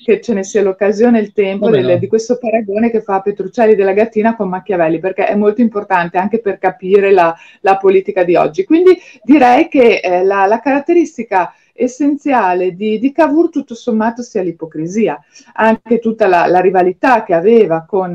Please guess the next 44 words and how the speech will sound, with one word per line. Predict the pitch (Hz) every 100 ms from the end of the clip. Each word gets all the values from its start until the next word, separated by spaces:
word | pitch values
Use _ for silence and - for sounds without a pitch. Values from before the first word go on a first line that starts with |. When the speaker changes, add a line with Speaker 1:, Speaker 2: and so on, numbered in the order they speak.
| 160
Speaker 1:
Mazzini | 165 175 - 220 196
e |
Garibaldi. | 165 220 226 170 220 220
Spero | - 185 170
dopo | 170 185 - 165 160 _ _ _ _ _
di | - 214
poter | 214 214 214
approfondire | 208 196 - 208 220
anche | 214 196
questo | 190 -
argomento. | 269 311 285 165 185 233 226 - - _
Era, | 202 202 196 180 170 -
a | 202
mio | 208 220
avviso, | 220 208 180 175 180 220
era | 190 165
un | 170
gioco | 165 165
delle | 151 151 151
parti, | 247 196 156 156
era | 160 151
una | 143
farsa. | 147 233 185 156 156 - - _ _ _
Eh, | - 185 180
lui | 214 247
non, | 233 190 180 180 175 175 175 180
non, | - 202 214 220
non, | 220 233 226
non | 240
li | 262
detestava, | 226 247 240 - 302 294 196 202
casomai | 208 208 233 285 285
a |
tratti | 233 233 226 247 330
poteva | 269 247 202
averne | 196 208 190
paura, | - 190 240 254 185
perché | 175 175 196 214
con | 214
la | 185
loro | 180 185
irruenza | 180 180 190 220 262 277
potevano | 226 214 196 208
mettere | 196 208 - 240 247